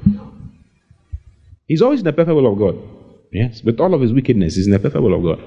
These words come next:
Yes. As it is written, "I have made thee a father of many nations," before him whom he believed. "Even God who quickeneth the dead and calleth those things which be not as though they were."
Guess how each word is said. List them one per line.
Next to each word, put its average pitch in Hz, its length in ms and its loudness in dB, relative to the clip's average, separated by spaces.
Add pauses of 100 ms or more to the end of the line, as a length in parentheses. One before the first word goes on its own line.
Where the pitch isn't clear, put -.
(520)
Yes. 135 280 -6 (1080)
As 160 200 -2
it 131 140 -2
is 113 120 -2
written, 127 300 0 (1040)
"I 110 60 -2
have 95 240 -2
made 147 220 2
thee 143 80 4
a 110 60 4
father 139 280 -2
of 117 80 0
many 127 140 4
nations," 110 360 0
before 185 520 0 (120)
him 180 220 2
whom 175 160 2
he 143 100 2
believed. - 520 0
"Even 233 320 2
God 180 260 0
who 220 140 0
quickeneth 180 380 -2
the 123 80 2
dead 113 260 0
and 117 180 -4
calleth 147 240 0
those 127 180 2
things 110 280 0
which 127 240 0
be 120 120 6
not 113 220 0
as 98 160 -2
though 104 140 4
they 87 140 0
were." 92 200 2